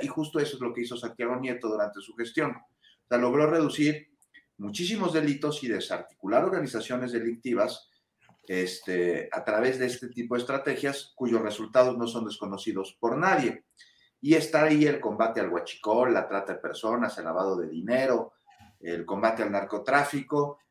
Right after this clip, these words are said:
las factureras. Y bueno, ¿qué pasa? Pues ahora el gobierno que encabeza el presidente López Obrador, pues trae como una de sus cartas fuertes y que es el engrane de las demás, la austeridad.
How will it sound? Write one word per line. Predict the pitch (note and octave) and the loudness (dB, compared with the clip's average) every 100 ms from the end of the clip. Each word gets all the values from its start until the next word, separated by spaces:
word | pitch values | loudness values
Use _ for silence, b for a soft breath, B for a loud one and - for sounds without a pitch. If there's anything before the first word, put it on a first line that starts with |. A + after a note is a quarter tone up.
| _ | _
las | - F#2+ G2 - | -6 -2 -2 0
factureras. | G#2 - - G2 A2+ C3 B2 C#3+ - - _ _ _ _ _ _ - | 0 0 -2 0 2 6 6 4 0 -12 _ _ _ _ _ _ -2
Y | D3 | 6
bueno, | G#3+ G#3 | 6 6
¿qué | G3 | 2
pasa? | F#3+ G3 G3 A3+ | 4 4 2 -2
Pues | - | 0
ahora | D3 D#3+ D#3+ C#3+ | 4 6 6 4
el | - A2+ A2 G#2 G2+ | 2 0 0 -2 0
gobierno | A2 C3 D3 D3 | 2 4 4 2
que | C3+ | -4
encabeza | G#2+ G#2+ A#2+ C3+ | -4 -2 -2 -4
el | A#2+ | -6
presidente | C3 C3 D3+ D3 D3+ | -6 -2 -2 -2 -4
López | D3 D3 E3 | -6 -4 -2
Obrador, | E3+ F3 E3+ E3+ - _ _ _ _ - | 0 2 2 0 -8 _ _ _ _ -10
pues | B2+ | 0
trae | D#3 E3 | 4 4
como | D#3+ E3 | 4 0
una | D#3+ | -2
de | |
sus | D#3 - | -4 6
cartas | D#3 D#3 D3+ D3+ | 6 6 0 0
fuertes | D#3+ D#3 - A#2 A2 - | 2 2 0 -6 -6 -12
y | B2 A#2+ | -12 -2
que | B2+ | 2
es | C#3+ - | 2 -2
el | C3 B2+ | -4 -2
engrane | C3 C3+ C3 C#3+ D3+ D#3 C#3+ A#2 - _ - | -2 -2 0 4 4 4 0 -2 -6 _ -16
de | F#2 A#2+ | -6 -4
las | A#2 A2 - | -2 -2 -4
demás, | A2+ A2 G#2+ C#3 - - _ _ _ _ _ _ _ | -6 -6 -4 -4 -6 -14 _ _ _ _ _ _ _
la | A2 | -2
austeridad. | A#2+ - B2+ C3+ A3 B3+ - | -2 -2 -2 -2 -2 -4 -8